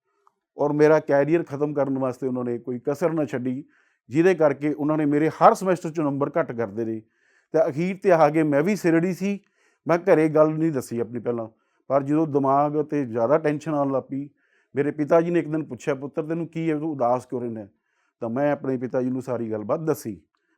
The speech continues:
ਮੇਰੇ ਪਿਤਾ ਜੀ ਵੀ ਆਏ ਸਕ-, ਉੱਥੇ ਉਸ ਕਾਲਜ ਦੇ ਵਿੱਚ, ਪਰ ਉਸ ਅਧਿਆਪਕ ਨੇ ਗੱਲ ਸੁਣੇ ਬਿਨਾਂ ਹੀ ਉਹਨਾਂ ਨੂੰ ਜਾਣ ਨੂੰ ਕਹਿ ਦਿੱਤਾ। ਮੈਨੂੰ ਵੀ ਫੀਲ ਹੋਈ, ਫਿਰ ਮੈਂ ਵੀ ਸਿਰੜ ਦਾ ਪੱਕਾ ਰਿਹਾ।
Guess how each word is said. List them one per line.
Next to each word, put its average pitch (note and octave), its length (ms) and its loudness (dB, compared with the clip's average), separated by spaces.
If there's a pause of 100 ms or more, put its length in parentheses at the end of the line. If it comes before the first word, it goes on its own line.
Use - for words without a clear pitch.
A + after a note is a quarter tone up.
ਮੇਰੇ D3+ 160 4
ਪਿਤਾ D#3 320 4
ਜੀ F3+ 120 0
ਵੀ G3+ 140 0
ਆਏ F#3 160 8
ਸਕ-, F3+ 160 -16
ਉੱਥੇ D3+ 380 -8 (260)
ਉਸ C3 140 -6
ਕਾਲਜ C#3+ 300 4
ਦੇ D3 80 0
ਵਿੱਚ, C#3 220 -4 (360)
ਪਰ C#3 160 2
ਉਸ D3 180 -2
ਅਧਿਆਪਕ C3 340 0
ਨੇ C#3 220 -4 (340)
ਗੱਲ C3+ 200 4
ਸੁਣੇ D3 240 -4
ਬਿਨਾਂ B2+ 220 -2
ਹੀ B2 60 -4
ਉਹਨਾਂ A#2+ 160 -6
ਨੂੰ D3 140 -10 (440)
ਜਾਣ B2 240 0
ਨੂੰ A#2+ 140 -4
ਕਹਿ G2+ 160 -6
ਦਿੱਤਾ। F#2+ 300 -14 (1200)
ਮੈਨੂੰ F3+ 320 2
ਵੀ G#3+ 60 0
ਫੀਲ F#3+ 240 0
ਹੋਈ, G3 120 4
ਫਿਰ F3 180 0
ਮੈਂ E3+ 180 6
ਵੀ G3+ 100 0
ਸਿਰੜ E3 240 -2
ਦਾ E3+ 120 4
ਪੱਕਾ D#3+ 340 -2
ਰਿਹਾ। E3+ 240 4